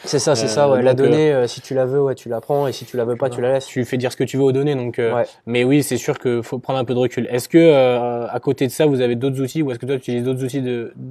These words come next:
Speaker 2: de, d'objectivation de, de la charge d'entraînement ? Je sais que, comme on en a déjà parlé, hein, mais c'est dans les sports collectifs, indice de Foster, euh, Kogan,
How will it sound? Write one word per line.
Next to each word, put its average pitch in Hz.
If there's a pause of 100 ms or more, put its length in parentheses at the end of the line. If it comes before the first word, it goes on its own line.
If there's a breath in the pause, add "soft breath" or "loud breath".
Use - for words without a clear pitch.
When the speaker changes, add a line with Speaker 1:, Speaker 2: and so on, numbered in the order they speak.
(240)
Speaker 2:
de, 120 (480)
d'objectivation 135
de, 123
de 113 (260 soft breath)
la -
charge 117
d'entraînement ? 123
Je 113
sais 123
que, 110 (280 soft breath)
comme 110
on -
en 113
a 117
déjà 120
parlé, 131
hein, 117
mais 110
c'est 117
dans 110
les 117
sports -
collectifs, 120
indice 113
de 113
Foster, 120 (560 soft breath)
euh, 107 (100)
Kogan, 123